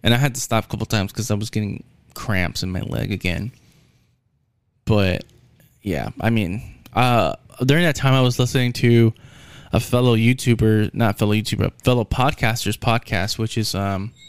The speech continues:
called Spill the Milk. Um,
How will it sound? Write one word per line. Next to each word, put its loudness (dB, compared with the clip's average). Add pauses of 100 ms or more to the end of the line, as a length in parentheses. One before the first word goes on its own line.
(120)
called 2
Spill 0
the 2
Milk. 2 (1600)
Um, 0